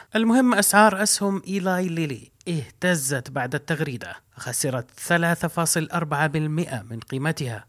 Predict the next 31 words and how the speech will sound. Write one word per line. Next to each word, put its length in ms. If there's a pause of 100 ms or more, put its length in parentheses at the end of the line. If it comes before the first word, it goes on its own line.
ما 100
يعادل 560
عشرين 640
مليار 720
دولار، 360 (240)
لأن 220
الناس 300
بدأوا 280
يتساءلون: 720 (180)
"لماذا 360
ندفع 400
ثمن 280
الإنسولين 760
بعد 320
أن 180
صار 300
مجانيًا؟" 580 (160)
المشكلة 460
تفاقمت 640
أكثر، 440
وبدأت 440
أسهم 300
العديد 420
من 120
شركات 480
الأدوية 560
العاملة 480
في 200
الأنسولين 800
تهتز 680
أيضًا، 480